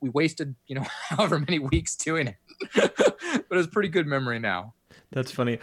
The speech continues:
Speaker 2: I, looking at the N B A Jam rosters, I, I will say I probably played, I, there was a couple teams that I did play with more, uh, and that was, I did like playing with the Lakers with, um, James Worthy and Vlade Divac.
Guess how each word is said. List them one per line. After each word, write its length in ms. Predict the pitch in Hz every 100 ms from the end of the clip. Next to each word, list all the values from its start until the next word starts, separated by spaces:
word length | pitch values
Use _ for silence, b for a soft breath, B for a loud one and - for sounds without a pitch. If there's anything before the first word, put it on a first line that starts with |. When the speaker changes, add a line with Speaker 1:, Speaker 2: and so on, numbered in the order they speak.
| B B
Speaker 2:
I, 100 | 160 -
looking 300 | 175 226 311
at 60 | 294
the 100 | -
N 100 | 175
B 120 | 175
A 100 | 160
Jam 300 | 151 135 135
rosters, 420 | 127 120 - 127 117
I, 260 | 147 147 - 139
I 140 | 160
will 100 | 202
say 300 | - 185 156 -
I 160 | 160
probably 340 | 165 180 170 156
played, 460 | 156 147 135 131 - _ _ b b b 147
I, 200 | 147 131 -
there 160 | 160
was 120 | 165 156
a 40 |
couple 240 | - 185
teams 220 | 175 165 147
that 80 |
I 80 | 135
did 260 | 131 143 123
play 220 | 139 127
with 180 | 123 120
more, 440 | 131 127 120 120 -
uh, 320 | 127 117 113 - B B B -
and 140 | 135
that 180 | 147 156
was, 240 | 156 143
I 160 | 139 147
did 260 | 127 160 170
like 140 | 170
playing 320 | 165 151 139
with 380 | 135 123 - - -
the 120 | 143
Lakers 440 | 135 131 131 123 120
with, 240 | 123 123
um, 460 | 123 113 113 120 - 131
James 300 | 139 139 123
Worthy 380 | 127 127 123
and 120 | 120 117
Vlade 260 | 120 117 117
Divac. 400 | 117 117 110